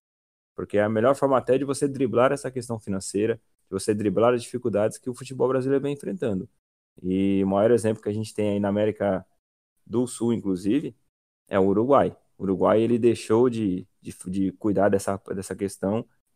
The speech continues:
e hoje em dia o futebol uruguaio é o que é. Então, eu acho que a melhor forma de, que tem de você poder bloquear e blindar isso é isso, é investindo em categoria de base, nos profissionais e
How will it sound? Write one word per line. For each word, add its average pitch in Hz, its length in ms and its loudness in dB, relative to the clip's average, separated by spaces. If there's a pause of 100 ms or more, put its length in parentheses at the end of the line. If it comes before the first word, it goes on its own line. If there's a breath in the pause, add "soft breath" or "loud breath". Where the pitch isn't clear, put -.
e 98 80 0
hoje 101 160 0
em 101 60 -2
dia 95 260 0
o 110 240 0
futebol 98 440 -2
uruguaio 101 360 4
é 104 80 4
o 104 80 2
que 143 160 -2
é. 92 180 0 (640)
Então, 92 420 -4
eu 95 80 -2
acho 98 140 -6
que 107 60 -6
a 104 40 0
melhor 98 240 2
forma 110 220 -4
de, 107 80 -6
que - 120 -20
tem 107 180 -2
de 104 80 -6
você 104 300 -4
poder 98 260 0
bloquear 98 540 2
e 95 60 2
blindar 98 460 0
isso 101 300 -6 (680)
é 90 260 -2
isso, 127 260 -4
é 87 60 0
investindo 104 400 -2
em 127 60 -4
categoria 107 400 0
de 92 100 -6
base, 104 360 2
nos 95 120 -6
profissionais 95 760 -4 (380)
e 92 480 -2